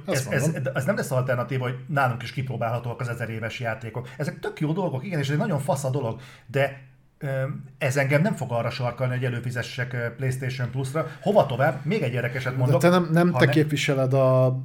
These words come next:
Speaker 2: Nem, de viszont,
Speaker 1: nagy
Speaker 2: hogyha
Speaker 1: többséget.
Speaker 2: mondok egy még érdekesebbet, ha nekem van Game Pass előfizetésem, nekem miért lesz érdekes, hogy előfizessek PlayStation Plus-ra, pláne a felső tírre, hogyha azt mondom, hogy a régi fosokon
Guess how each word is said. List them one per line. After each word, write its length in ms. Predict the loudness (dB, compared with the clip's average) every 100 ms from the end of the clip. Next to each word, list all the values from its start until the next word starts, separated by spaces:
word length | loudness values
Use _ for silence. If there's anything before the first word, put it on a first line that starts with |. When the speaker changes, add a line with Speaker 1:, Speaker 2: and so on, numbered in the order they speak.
| -10 -6
Speaker 2:
Nem, 320 | -2 0 0
de 80 | 0
viszont, 220 | 0 2
Speaker 1:
nagy 80 | 2
Speaker 2:
hogyha 160 | 2 2
Speaker 1:
többséget. 420 | 0 0 0 2
Speaker 2:
mondok 220 | 2 2
egy 80 | 2
még 180 | 2 2
érdekesebbet, 560 | -2 -4 -4 -2 -2 -2
ha 40 |
nekem 240 | -2 0 2
van 200 | 2 2
Game 200 | 0 -2
Pass 220 | -2 -4
előfizetésem, 600 | -6 -6 -4 -4 -2 -2
nekem 240 | -2 -2 -4
miért 160 | -2
lesz 180 | -4 -4
érdekes, 320 | -4 -4 -4
hogy 100 | -6
előfizessek 580 | -6 -6 -4 -6 -6 -8
PlayStation 500 | -8 -10 -8 -8 -6
Plus-ra, 360 | -6 -4 -4 -6 -8 _ -4
pláne 360 | 0 2 2
a 100 | 0
felső 520 | 0 0 0 0 0 0
tírre, 520 | 0 2 4 2 0 -12 -8
hogyha 200 | 0 4
azt 160 | 4 2
mondom, 240 | 0 2
hogy 200 | 2 0 -2 -12 -20 -6
a 80 | 0
régi 240 | 2 0
fosokon 560 | -2 -4 -2 -2 0 -2